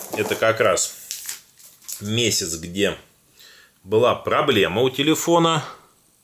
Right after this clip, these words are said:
Так, ну вот здесь вот щели нету уже, хорошо.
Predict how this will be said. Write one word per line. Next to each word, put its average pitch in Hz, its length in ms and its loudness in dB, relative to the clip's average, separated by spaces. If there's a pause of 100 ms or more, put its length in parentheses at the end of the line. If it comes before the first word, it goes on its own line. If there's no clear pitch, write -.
(680)
Так, - 200 -12
ну 123 120 0
вот 98 220 2
здесь 117 240 2
вот 95 100 -4
щели 92 440 0
нету 92 480 2
уже, 143 260 2
хорошо. 143 640 0